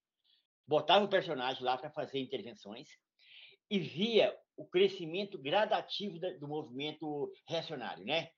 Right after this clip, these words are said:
Do novo movimento reacionário brasileiro, que era aquele M B L, Brasil Livre, não sei o que que.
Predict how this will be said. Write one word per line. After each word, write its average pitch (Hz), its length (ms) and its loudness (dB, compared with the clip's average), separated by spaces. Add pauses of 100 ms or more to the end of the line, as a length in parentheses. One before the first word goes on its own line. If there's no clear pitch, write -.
(140)
Do 135 60 -8
novo 151 260 2
movimento 135 400 -4
reacionário 135 320 -4
brasileiro, 139 460 0
que - 80 -10
era 104 120 -4 (300)
aquele 117 220 -6
M 117 100 -10
B 143 80 2
L, 127 560 4
Brasil 110 340 -6
Livre, 131 420 -2
não 110 60 -12
sei 135 140 -6
o - 40 -10
que 131 100 -10
que. 98 240 -12